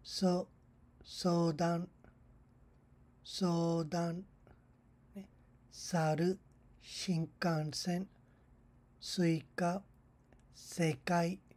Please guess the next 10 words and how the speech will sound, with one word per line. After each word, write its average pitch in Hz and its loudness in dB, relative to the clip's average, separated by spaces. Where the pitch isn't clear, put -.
சோதான். 143 4
ஆ, - 0
ஒரு 156 12
வாரத்துல 165 12
வந்து 160 12
ஒரு 156 12
வீடியோ 156 12
தான் 165 12
போட 160 12
முடியுது. 147 12